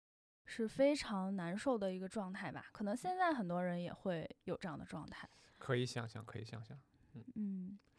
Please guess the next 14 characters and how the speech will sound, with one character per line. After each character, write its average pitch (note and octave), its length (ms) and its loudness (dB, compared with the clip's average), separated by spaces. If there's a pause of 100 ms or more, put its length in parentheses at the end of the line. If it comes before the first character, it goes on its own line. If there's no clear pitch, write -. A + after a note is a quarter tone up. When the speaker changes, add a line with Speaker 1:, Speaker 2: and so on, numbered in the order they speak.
(280)
Speaker 1:
就 A#3+ 120 -4
是 A#3+ 60 2
我 F#3+ 220 2
大 A3+ 240 0
概 G#3+ 260 0
有， F#3 320 -2 (360)
呃， E3+ 200 -4
一 F#3 80 -6
个 G#3+ 100 -2
多 C4 160 4
月 C#4+ 120 6
的 G#3+ 80 2
时 - 200 -4
间， F#3+ 480 -6